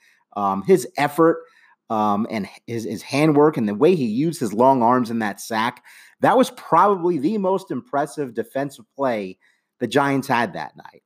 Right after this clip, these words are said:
Uh, you know, he could have easily had, you know, a few more last night. And as he was using his long arms,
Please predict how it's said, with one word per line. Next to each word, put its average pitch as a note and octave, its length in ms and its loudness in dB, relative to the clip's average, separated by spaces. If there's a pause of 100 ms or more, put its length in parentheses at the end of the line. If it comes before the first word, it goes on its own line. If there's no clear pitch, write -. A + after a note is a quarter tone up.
Uh, F#2+ 280 -10
you A2+ 100 -6
know, G#2 100 -4
he B2 120 -8
could D3 160 2
have B2 100 2
easily D3+ 520 -2
had, A2+ 360 -4 (400)
you A#2+ 100 -4
know, G#2 160 0
a - 80 -10
few E3 280 2
more D#3 300 6
last D3 380 4
night. C#3+ 280 -2 (100)
And G#2+ 480 -4
as C#3+ 300 -2
he D#3 140 -4
was A#2+ 200 -2
using B2+ 320 -2
his A2 180 -8
long G#2 320 -2
arms, B2 560 0